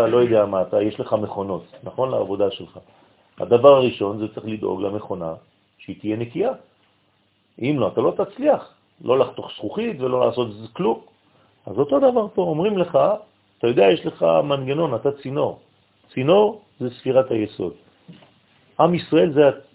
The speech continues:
זה היסוד של הקדוש ברוך הוא. אני אומר דברים מאוד מאוד מרחיקים לכת.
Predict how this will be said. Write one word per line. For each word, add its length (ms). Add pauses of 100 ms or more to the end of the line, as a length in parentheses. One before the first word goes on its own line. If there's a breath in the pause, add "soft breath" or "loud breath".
(100)
זה 120
היסוד 760
של 180
הקדוש 520
ברוך 260
הוא. 220 (240)
אני 160
אומר 260
דברים 540
מאוד 420
מאוד 360 (440)
מרחיקים 560
לכת. 280